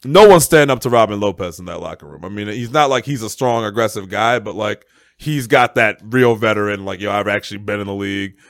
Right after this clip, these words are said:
I've played with a lot of different players. I've been on a lot of different teams. LaVine, you might have the money, but you don't have the, you know what I mean, the experience like I do." So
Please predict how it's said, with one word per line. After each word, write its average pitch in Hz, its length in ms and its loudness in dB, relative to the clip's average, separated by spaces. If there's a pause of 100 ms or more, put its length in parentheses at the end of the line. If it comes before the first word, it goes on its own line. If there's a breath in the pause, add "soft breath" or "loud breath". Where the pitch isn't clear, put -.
(140 soft breath)
I've 107 240 -2
played 113 160 0
with 104 100 -2
a 107 40 -4
lot 101 180 2
of 98 80 -4
different 101 260 -6
players. 101 380 -2
I've 104 160 -4
been 104 100 -2
on 101 60 -2
a 101 60 -2
lot 98 160 -2
of 92 40 -12
different 92 280 -12
teams. 101 400 -10 (200 soft breath)
LaVine, 110 360 -2
you 123 80 -2
might 113 160 0
have 104 160 0
the 101 40 -8
money, 104 300 -6
but 92 220 -6
you 104 120 -6
don't 95 180 -6
have 95 260 -2
the, 82 260 -8 (500)
you 98 120 -14
know 92 80 -12
what 90 80 -12
I 87 40 -14
mean, 92 300 -12
the 92 80 -14
experience 95 540 -6
like 87 160 -10
I 87 120 -8
do." 78 200 -16
So 82 320 -14